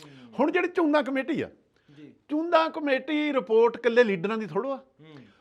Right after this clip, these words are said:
Speaker 1: ਉੱਥੇ ਜਿਹੜੇ ਬਾਦਲ ਦਲ ਨਾਲ ਸੰਬੰਧਿਤ ਵਰਕਰ ਨੇ, ਇਲਾਕਿਆਂ 'ਚ ਉਹਨਾਂ ਦੀਆਂ ਮੀਟਿੰਗਾਂ ਹੋਈਆਂ ਨੇ।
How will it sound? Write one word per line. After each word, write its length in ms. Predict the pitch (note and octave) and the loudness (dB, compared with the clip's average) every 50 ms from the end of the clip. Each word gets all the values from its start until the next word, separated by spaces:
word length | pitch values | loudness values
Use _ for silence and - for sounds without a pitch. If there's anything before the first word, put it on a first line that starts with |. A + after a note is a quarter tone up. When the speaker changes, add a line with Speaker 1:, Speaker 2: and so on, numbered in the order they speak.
| _ - | _ 0
Speaker 1:
ਉੱਥੇ 420 | - C#4 C#4 - - D4 E4 F4+ | 0 0 0 0 0 0 0 0
ਜਿਹੜੇ 300 | C#4+ G3 C4+ C#4+ D4+ F4 | 0 -2 -2 -2 0 -2
ਬਾਦਲ 500 | C#4+ D#3+ E3 F#3 F#3+ G3+ G#3 G#3 C4 C4 | -2 2 4 8 8 8 8 6 2 0
ਦਲ 320 | F3+ C#3 F#3 G3 G#3+ B3 C4 | 4 6 6 8 8 6 4
ਨਾਲ 200 | C4+ C#4 C4+ C4 | 4 4 4 4
ਸੰਬੰਧਿਤ 400 | - A3+ A3+ A#3 D4 E4 - E4+ | 2 -2 -4 -4 -4 -4 -6 -2
ਵਰਕਰ 400 | B3 G3+ F#3+ F3+ F#3 - G3+ F#3+ | 0 2 2 0 0 -4 -4 -4
ਨੇ, 120 | G3+ G#3+ G#3+ - G#3+ | -4 -6 -2 0 2
ਇਲਾਕਿਆਂ 420 | G#3 G3+ G#3 G#3 - - C#4 C4+ | 6 6 6 6 4 -2 -4 -4
'ਚ 80 | A#3 F4 | -2 0
ਉਹਨਾਂ 200 | F4+ F#4 F4+ F#4 | 2 2 4 4
ਦੀਆਂ 120 | F4 D#4 | 2 0
ਮੀਟਿੰਗਾਂ 300 | C#4+ B3 F#3 G3+ F3+ F3 | 0 0 0 0 -2 -2
ਹੋਈਆਂ 260 | C#3 A#2+ A2 A2+ G#2+ | -4 -6 -8 -12 -12
ਨੇ। 120 | G#2+ A#2+ | -14 -14